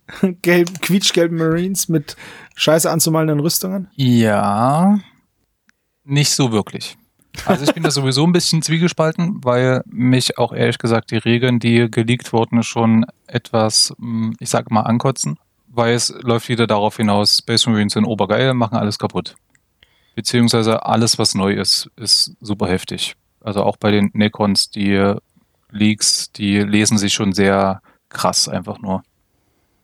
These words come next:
Speaker 2: Und allein dadurch, dass die Space Marines jetzt noch mal mehr Punch kriegen,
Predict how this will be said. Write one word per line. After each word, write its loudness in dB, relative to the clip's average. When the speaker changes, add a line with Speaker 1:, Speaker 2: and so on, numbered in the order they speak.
Speaker 2:
Und 2
allein 0
dadurch, 0
dass -2
die -2
Space 0
Marines 2
jetzt -2
noch -2
mal 2
mehr 2
Punch -4
kriegen, 2